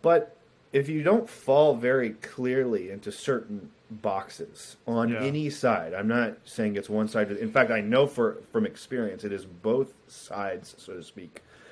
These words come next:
Speaker 1: that do the same thing, even though they wanna pretend that they're nothing like the other side.
Speaker 2: Mm-hmm.
Speaker 1: Um, and if you don't immediately make sense to them,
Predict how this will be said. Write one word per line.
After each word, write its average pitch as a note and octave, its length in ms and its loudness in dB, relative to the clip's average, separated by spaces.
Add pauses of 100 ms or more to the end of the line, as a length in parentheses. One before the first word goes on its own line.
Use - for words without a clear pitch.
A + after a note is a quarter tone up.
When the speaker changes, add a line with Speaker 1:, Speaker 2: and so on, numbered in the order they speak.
(220)
Speaker 1:
that A2+ 220 2
do B2+ 160 2
the G#2 140 0
same D3 420 -2
thing, A#2+ 320 0
even G#2 200 -2
though G#2+ 100 4
they G#2 100 4
wanna G#2 180 -2
pretend A2+ 440 -4
that G#2+ 100 -2
they're G2 100 -6
nothing G#2 360 -6
like F#2 220 -6
the F#2+ 140 -4
other F2+ 300 -4
side. - 300 -12 (200)
Speaker 2:
Mm-hmm. A#2 300 -10 (340)
Speaker 1:
Um, G#2+ 460 4 (460)
and E3 320 2
if E3 160 -6
you F#3+ 80 -4
don't G#3+ 280 6 (140)
immediately D3 720 2
make B2 320 2
sense D3 540 0
to B2 140 -4
them, D2+ 380 -10